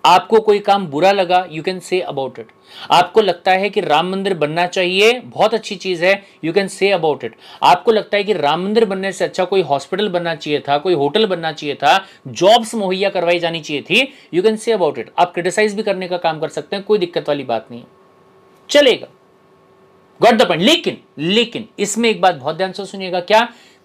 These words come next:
क्रिटिसिज्म करने के नाम पे अगर आप दंगे भड़काने की कोशिश करेंगे तो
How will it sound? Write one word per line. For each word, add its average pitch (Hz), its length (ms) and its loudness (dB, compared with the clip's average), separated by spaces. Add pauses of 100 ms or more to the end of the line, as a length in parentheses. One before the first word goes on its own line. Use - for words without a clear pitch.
क्रिटिसिज्म 226 600 2
करने 220 380 2
के 220 160 -2
नाम 160 300 -4
पे 160 280 0
अगर 170 300 0
आप 190 240 0
दंगे 147 340 -4
भड़काने 185 400 -2
की 190 140 -8
कोशिश 180 360 -4
करेंगे 185 280 -2
तो 359 480 4